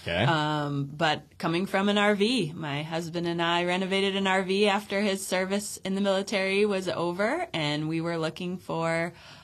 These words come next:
Speaker 2: our new home.
Speaker 1: Very nice. R V life.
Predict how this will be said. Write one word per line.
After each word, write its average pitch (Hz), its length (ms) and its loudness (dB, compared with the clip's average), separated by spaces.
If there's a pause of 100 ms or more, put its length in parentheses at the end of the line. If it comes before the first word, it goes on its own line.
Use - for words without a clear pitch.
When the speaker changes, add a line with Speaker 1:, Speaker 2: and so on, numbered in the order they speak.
Speaker 2:
our 165 300 2
new 185 180 2
home. 202 400 4 (260)
Speaker 1:
Very 98 320 4
nice. 110 600 4
R 104 180 10
V 101 220 6
life. 120 520 8